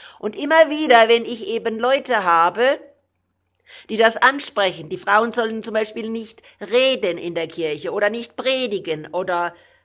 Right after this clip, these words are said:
sonstige Dinge, ja? Dann kann ich euch sagen, dann sträubt sich das gegen mi-, gegen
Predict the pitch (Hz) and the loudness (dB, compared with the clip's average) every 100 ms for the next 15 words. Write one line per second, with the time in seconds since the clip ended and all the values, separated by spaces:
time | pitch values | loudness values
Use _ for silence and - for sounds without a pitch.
0 | _ - 254 247 - 220 208 214 214 151 | _ 0 0 0 -8 0 2 2 -2 -4
1 | 104 147 _ _ - 208 277 285 _ _ | -8 -12 _ _ -6 -4 -4 -8 _ _
2 | _ _ _ _ - 196 190 277 294 262 | _ _ _ _ -10 -8 0 0 0 -4
3 | 240 233 - 233 285 269 185 180 175 - | -4 -4 0 4 6 6 4 -4 -6 -2
4 | - 208 - 214 247 247 - 220 - 202 | -2 -2 -4 2 2 2 -10 -14 -6 -6
5 | 202 208 196 190 190 185 175 175 156 170 | -6 -4 -2 -2 -4 -6 -8 -8 -8 -2
6 | 190 180 170 - | -2 -2 -8 -12